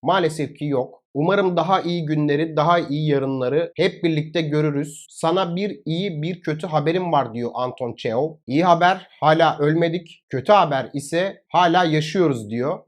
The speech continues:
Velhasıl dostlar, daha fazla içimizi karartmadan, "Sen de toprak oldun Anton, sana da kalmadı bu dünya reis." diyerek biz gelecek için morallerimizi yüksek tutmaya gayret edelim dostlar. Çünkü her türlü kriz ortamı her zaman fırsattır. Bireyler için de, şirketler için de, devletler için de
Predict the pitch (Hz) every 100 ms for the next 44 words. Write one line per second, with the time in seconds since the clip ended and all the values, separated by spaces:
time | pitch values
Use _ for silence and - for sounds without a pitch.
0 | _ 143 202 196 196 208 190 190 - 208
1 | 214 151 156 196 196 185 180 180 - 185
2 | 180 180 170 185 - 165 139 147 185 -
3 | - 185 196 185 170 160 151 165 160 143
4 | 135 139 143 160 160 143 117 95 - -
5 | 190 220 220 196 180 170 160 156 151 151
6 | 147 139 170 160 160 160 175 156 180 -
7 | - 151 196 190 180 170 180 175 185 165
8 | 156 170 180 - 143 165 170 160 156 147
9 | 143 165 156 - 165 - 147 139 151 147
10 | 143 143 143 123 117 120 117 - 147 160
11 | - - 151 160 160 143 196 202 190 180
12 | 165 165 180 - - 165 190 156 151 143
13 | 143 127 143 180 - - 196 170 160 175
14 | 170 156 156 165 135 - 156 156 139 165
15 | 175 180 165 165 156 165 175 170 135 -
16 | 147 147 175 156 160 147 156 175 127 143
17 | 143 160 165 190 170 151 139 123 147 185